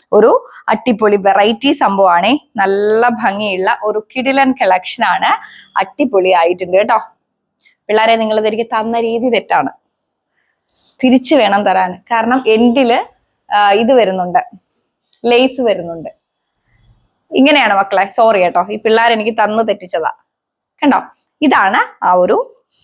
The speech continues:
കളക്ഷൻ വരുന്നത്. ഫ്രണ്ട് പോർഷനിൽ ഈ ഒരു ഫ്ലവർ ത്രെഡ് ആണ് വരുന്നത്. ടോപ്പ് എൻഡിൽ വന്നിട്ട് നമ്മൾ ലേസും അറ്റാച്ച് ചെയ്തിട്ടുണ്ട്. Up to forty-seven ലെങ്ത് വരെ നമുക്ക്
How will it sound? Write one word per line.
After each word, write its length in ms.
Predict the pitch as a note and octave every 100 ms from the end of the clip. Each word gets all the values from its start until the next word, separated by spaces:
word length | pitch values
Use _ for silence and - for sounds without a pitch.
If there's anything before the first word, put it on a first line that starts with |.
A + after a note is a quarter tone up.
| _ _ - -
കളക്ഷൻ 360 | G3+ F#3 - G3
വരുന്നത്. 340 | F3 F3+ G#3 A#4 - _ _ _ -
ഫ്രണ്ട് 260 | A#3+ A3+
പോർഷനിൽ 460 | A#3 A3 A3 G#3 A3 G4+ - -
ഈ 160 | G3+
ഒരു 300 | G3 A3+ - _ _ _
ഫ്ലവർ 280 | A#3 G#3 G#3+ G#3
ത്രെഡ് 200 | G#3+ G#3+
ആണ് 200 | G3 F#3 F3+
വരുന്നത്. 400 | F3 F#3 A3 A4+
ടോപ്പ് 260 | A#3+ A3 A3
എൻഡിൽ 400 | A3 G#3+ A3+ C4+
വന്നിട്ട് 320 | A3+ F#3 G#3
നമ്മൾ 260 | C4 G#3 A3
ലേസും 520 | A3 A3 B3+ D4 B3+
അറ്റാച്ച് 340 | G#3 G3 F#3+
ചെയ്തിട്ടുണ്ട്. 440 | - G3+ F#3+ F#3 G#3 A4+ _ _ - G#3
Up 80 | -
to 60 | - F#3
forty-seven 600 | G3+ G#3 A#3 A#3 A3 G#3+ G#3+
ലെങ്ത് 300 | G3 G3 -
വരെ 220 | G#3+ A3+
നമുക്ക് 340 | E4 G3+ G3